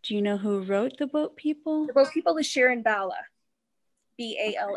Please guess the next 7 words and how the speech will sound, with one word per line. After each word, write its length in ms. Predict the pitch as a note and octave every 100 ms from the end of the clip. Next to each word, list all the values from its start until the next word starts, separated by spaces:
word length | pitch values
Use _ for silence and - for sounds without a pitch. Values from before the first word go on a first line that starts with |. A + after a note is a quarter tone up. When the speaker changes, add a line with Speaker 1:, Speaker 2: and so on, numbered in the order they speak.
| -
Speaker 2:
A 60 | G#3
is 840 | C#4 - _ _ _ _ _ -
the 60 | -
last 320 | C3+ - -
name. 180 | - - _ _ _ -
She's 160 | -
lovely. 360 | A#3+ G3+ E3